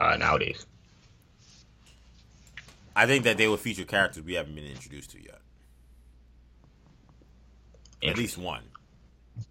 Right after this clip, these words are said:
Speaker 1: Namor. <laughs>
Speaker 2: I mean, maybe. I don't know.
Speaker 1: Oh, I
Speaker 2: I
Speaker 1: thought you
Speaker 2: think,
Speaker 1: had a
Speaker 2: I think
Speaker 1: specific
Speaker 2: Reed
Speaker 1: person.
Speaker 2: Richards will definitely be in the Illuminati.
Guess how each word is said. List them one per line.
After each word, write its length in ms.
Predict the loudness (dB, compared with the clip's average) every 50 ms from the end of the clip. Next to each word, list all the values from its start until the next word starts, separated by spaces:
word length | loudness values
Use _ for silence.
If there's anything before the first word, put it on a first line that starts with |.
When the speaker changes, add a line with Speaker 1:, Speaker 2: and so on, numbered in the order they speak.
| -20 -20 -20 -20 -20 -20 -20 -20 -20 -20 -20 -20 -20 -20 -20 -18 -6
Speaker 1:
Namor. 360 | 0 0 0 0 0 -6 -10 -14 -16 _ _ _ _ _ _ -20 _ -20 -20 -20 -20 -20 _ -20 -12 -10
<laughs> 880 | -8 -4 -4 2 2 2 2 2 -2 -12 -20 _ _ -20 -20 _ _ _
Speaker 2:
I 80 | -12 -10
mean, 240 | -8 -8 -10 -10 -10
maybe. 340 | -8 -8 -8 -8 -10 -12 -14
I 80 | -14
don't 140 | -14 -14 -14
know. 80 | -14 -14 -16 -16 -18 -20 -20 -20 _ _ _ _ _ _ _ _ _ _ _ _ _ _ _ _ _ _ 0
Speaker 1:
Oh, 80 | 2 2
I 80 | 4
Speaker 2:
I 40 | 4
Speaker 1:
thought 60 | 4
you 60 | 4 4
Speaker 2:
think, 100 | 4 2 2
Speaker 1:
had 80 | 2
a 80 | 4 4
Speaker 2:
I 60 | 4
think 160 | 4 4 2
Speaker 1:
specific 40 | 0
Speaker 2:
Reed 100 | -2 -2 0
Speaker 1:
person. 60 | -2
Speaker 2:
Richards 280 | -4 -4 -6 -10 -10
will 80 | -12 -6
definitely 320 | -2 -2 -2 -2 -2 -10
be 160 | -10 -8 -8 -8
in 80 | -8
the 60 | -10
Illuminati. 580 | -12 -14 -14 -14 -14 -14 -14 -16 -16 -18 -20 -20